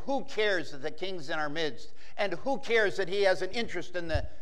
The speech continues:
people at the ends of the earth? Yeah, Mark is silent in terms of interpreting the response that we see in verses one through eleven.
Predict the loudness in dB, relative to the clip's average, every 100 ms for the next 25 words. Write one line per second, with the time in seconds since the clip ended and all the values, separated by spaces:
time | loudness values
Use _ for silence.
0 | -2 -2 -2 0 2 0 -2 -2 0 0
1 | 0 -2 -2 -2 -2 -2 -2 -2 -2 -2
2 | -2 -2 -2 -2 -2 -2 -2 -2 -2 -2
3 | -2 -2 0 2 2 2 -2 -2 -4 -2
4 | -2 4 4 4 2 -2 4 4 4 0
5 | -2 -2 -2 -2 -2 2 4 4 4 0
6 | 0 -2 -2 -2 -2 -2 -2 0 0 0
7 | 0 0 -2 -2 0 2 2 0 0 0
8 | 0 -2 -2 -2 0 0 2 0 0 2
9 | 4 4 2 0 0 0 0 -2 -2 -2
10 | -2 0 0 0 0 -2 -2 -2 0 0
11 | 0 0 0 -2 0 0 0 -2 0 2
12 | 4 4 2